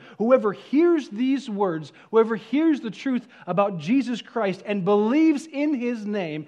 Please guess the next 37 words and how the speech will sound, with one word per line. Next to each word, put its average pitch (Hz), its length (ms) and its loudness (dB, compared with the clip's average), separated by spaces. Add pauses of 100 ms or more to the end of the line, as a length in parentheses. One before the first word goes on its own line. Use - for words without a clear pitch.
(160)
believes 240 380 2
that 208 100 0
he 247 240 -2
is 262 140 -4
the 202 100 -4
Son 254 320 -2
of 220 160 -4
God, 180 300 -2 (160)
you 240 340 4
will, 294 460 4
Jesus 165 500 -6
says, 120 340 -18 (140)
you 240 540 -2
will 185 580 0 (140)
have 135 320 -10
eternal 131 400 -16
life. 117 260 -20 (1160)
Jesus' 269 440 0
words 220 300 -2
are 202 160 -4
not 214 340 -4
potential. 190 800 -8 (140)
He 240 100 2
is 208 140 0
declaring 247 720 0
to 269 260 -2
us - 240 -8 (180)
that 208 120 0
it 202 100 0
is 170 240 -6
possible, - 680 -10 (1080)
that 202 80 -2
he 226 80 0
wants 233 340 0
to 240 80 -4
provide 208 640 -2
it 175 180 -10